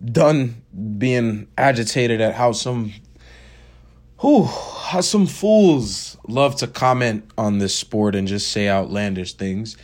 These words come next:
let's actually dive deep and analyze all of what happened on Saturday. Starting from the top down, the Canelo fight was some of the best work that I've seen from him,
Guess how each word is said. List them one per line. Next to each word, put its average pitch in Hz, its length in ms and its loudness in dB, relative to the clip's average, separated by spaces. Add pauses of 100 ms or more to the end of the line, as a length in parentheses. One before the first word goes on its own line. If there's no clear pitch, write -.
(320)
let's 147 260 0
actually 135 460 0
dive 107 680 0
deep 117 320 -2 (180)
and 104 260 -6 (120)
analyze 110 880 2 (180)
all 113 400 4
of 101 240 -2
what 98 240 -2
happened 104 640 -4
on 90 280 -6
Saturday. 87 720 -6 (500)
Starting 202 480 4
from 185 160 -6
the 165 100 0
top 135 440 0
down, 110 460 0
the 104 120 -6
Canelo 113 460 2
fight 117 380 0
was 104 180 -2
some 113 340 -2
of 101 180 -8
the 104 120 0
best 101 540 -2
work 98 400 -8
that 95 200 -8
I've 101 220 -4
seen 101 400 -6
from 95 300 -10
him, 95 260 -10